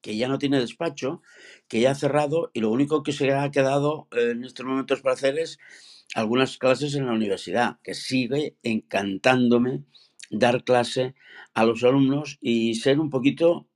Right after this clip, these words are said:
también en las aulas, un poco cuando hacemos el curso, como decía Adri, como decía Tiburón, disruptivo también con los chicos, enseñarles a que abran camino ellos porque el futuro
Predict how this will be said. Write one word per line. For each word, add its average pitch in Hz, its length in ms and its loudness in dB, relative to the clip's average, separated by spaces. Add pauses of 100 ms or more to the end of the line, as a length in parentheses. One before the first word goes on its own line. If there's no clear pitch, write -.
(160)
también 107 280 0
en 147 160 2
las 127 160 -2
aulas, 135 460 0 (260)
un 113 200 -4
poco 127 280 2
cuando 113 220 2
hacemos 127 340 0
el 113 140 -4
curso, 127 460 0
como 104 260 -4
decía 120 300 4
Adri, 131 380 2 (280)
como 107 160 0
decía 120 260 2
Tiburón, 120 420 0 (360)
disruptivo 131 840 0
también 117 360 0
con 117 140 -2
los 104 180 -6
chicos, - 420 -10 (280)
enseñarles 120 680 -4
a - 120 -6
que 113 200 -2
abran 120 340 0
camino 120 380 0
ellos 127 260 -2
porque 98 320 -6
el 101 60 -6
futuro 113 580 -4